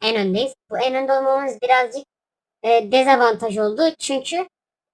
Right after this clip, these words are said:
arkadan gelmemiz lazım ki, aa, en önde değilmişiz, neyse. En önde olursak, e, kapıyı bizim bulmamız gerekiyor çünkü.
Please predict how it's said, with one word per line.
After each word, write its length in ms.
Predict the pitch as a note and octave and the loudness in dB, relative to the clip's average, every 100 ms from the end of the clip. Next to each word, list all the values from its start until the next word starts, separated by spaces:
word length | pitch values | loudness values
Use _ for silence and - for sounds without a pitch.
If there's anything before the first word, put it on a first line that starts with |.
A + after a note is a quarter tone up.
| _ _ | _ _
arkadan 460 | - C4 C4 C#4 C#4+ | 0 2 4 4 4
gelmemiz 440 | C#4+ C#4+ D4+ C#4 | 2 0 -2 2
lazım 360 | C#4+ C#4+ D4 F4+ | 4 4 4 -2
ki, 160 | E4 F4+ | -2 -4
aa, 140 | B3+ | -2
en 140 | B3+ F4 | 2 2
önde 160 | F4 | 2
değilmişiz, 440 | D#4+ F4 C4+ - F#3+ | 2 -2 -2 -6 -8
neyse. 260 | C4 G3 D#3+ - _ _ _ _ _ - | -8 -8 -14 -18 _ _ _ _ _ -6
En 100 | C4+ | -2
önde 200 | D#4 E4 | 0 2
olursak, 340 | D#4+ E4+ F#4+ - _ D#4 _ _ _ | 0 0 -2 -2 _ _ _ _ _
e, 180 | B3+ B3+ | -10 -4
kapıyı 400 | C#4 C4+ E4 C4+ | -2 0 0 0
bizim 220 | C#4+ D#4 | 2 2
bulmamız 400 | C#4 A#3+ A#3 G3+ | 2 0 0 -2
gerekiyor 480 | A3 A3 - G#3+ G#3 | -2 -2 -2 -2 -2
çünkü. 380 | G#3+ G#3 G#3+ | -4 -6 -6